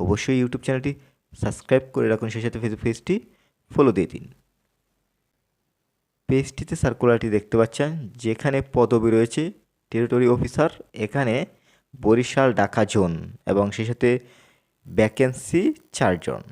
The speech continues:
কোয়ালিফিকেশনের বিষয়টুকু দেখে নেব যে কতটুকু যোগ্যতা হলে আপনি আবেদনটি করতে পারছেন। এখানে মি-, মিনিমাম গ্র্যাজুয়েশন, এখানে যারা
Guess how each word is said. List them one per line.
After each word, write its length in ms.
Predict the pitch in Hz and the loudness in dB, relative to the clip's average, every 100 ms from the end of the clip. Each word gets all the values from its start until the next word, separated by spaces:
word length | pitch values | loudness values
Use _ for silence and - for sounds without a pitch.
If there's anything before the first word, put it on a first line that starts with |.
| - - _ _ _ _ _ _ _ _ _ _ _ _ _ _ _ _ _ _ _ _ _ _ - | -20 -20 _ _ _ _ _ _ _ _ _ _ _ _ _ _ _ _ _ _ _ _ _ _ -10
কোয়ালিফিকেশনের 840 | 135 139 156 - 151 151 - 156 147 | -4 -2 -4 -4 -4 -4 -4 -2 0
বিষয়টুকু 460 | 123 123 127 139 127 | 0 0 -4 -2 0
দেখে 280 | 127 117 123 123 | 2 0 0 -2
নেব 100 | 120 135 120 | 2 0 0
যে 60 | 110 - | -6 -6
কতটুকু 380 | 123 131 120 - 104 | -6 -6 -4 -4 -4
যোগ্যতা 360 | 120 113 135 135 | -4 -2 0 0
হলে 200 | 131 101 98 | -2 0 0
আপনি 180 | 92 98 | 0 -2
আবেদনটি 460 | 95 98 92 95 113 - | 0 0 0 -2 -4 2
করতে 260 | 120 - 120 | 2 2 -2
পারছেন। 360 | 85 - - 80 110 _ _ - | -2 -4 -10 -10 -12 _ _ -12
এখানে 260 | 101 120 123 | -6 -4 -4
মি-, 120 | 120 | -4
মিনিমাম 360 | 120 120 127 147 190 - | -4 -4 -2 -2 -4 -4
গ্র্যাজুয়েশন, 520 | 104 95 95 87 85 85 _ - _ | 0 0 0 -2 -6 -12 _ -20 _
এখানে 200 | - 117 117 | -6 -4 0
যারা 180 | 120 | 0